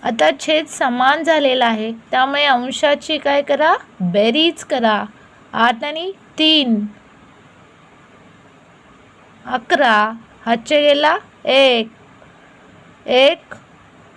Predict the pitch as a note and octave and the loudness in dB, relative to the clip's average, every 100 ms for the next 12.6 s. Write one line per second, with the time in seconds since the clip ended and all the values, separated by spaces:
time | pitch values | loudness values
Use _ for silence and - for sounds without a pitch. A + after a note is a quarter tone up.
0 | - G3+ B3+ C4 A#3+ A#3 - D4 D4 C4+ | -8 0 4 4 4 0 -2 0 2 0
1 | A#3+ A3 - - C4 B3+ B3+ C4 B3 G3+ | -2 -4 -4 0 2 2 -2 -6 -6 -4
2 | C#4+ C4+ D4 D4 F4+ - - C#4 C4+ A#3+ | -4 -2 0 0 -2 -8 -2 2 2 2
3 | A3+ - - - - - - A#3 C4+ - | -2 -10 -20 -20 -20 -20 -6 -4 -4 -2
4 | D4 C#4+ D#4+ E4 D4 C#4+ C4+ A#3+ - C#4 | 2 2 0 -6 -8 0 0 0 -6 -4
5 | A#3+ A#3 A3+ A#3 - - - - - - | 0 0 0 -4 -14 -20 -20 -20 -20 -12
6 | - C#4+ D#4 E4 E4+ E4 D4+ A#3 C4 C4 | -2 0 0 -2 -4 -4 -6 -2 -2 -2
7 | C4 C4 D4+ - _ _ - - - - | -4 -6 -10 -20 _ _ -20 -20 -20 -20
8 | - - - - - - - - - - | -20 -20 -20 -20 -20 -20 -20 -20 -20 -20
9 | - - - - - _ - - - - | -20 -20 -20 -20 -20 _ -20 -20 -20 -20
10 | - - - A3 A#3 C4 C#4+ C4 D4+ D#4 | -20 -20 -12 -2 0 2 0 0 2 2
11 | G4+ - - - - - - - C4 C4 | -2 -10 -20 -20 -20 -20 -20 -12 -6 -6
12 | C#4+ A#3+ C#4 C#4 D4+ F#4+ | -4 -2 0 0 0 -2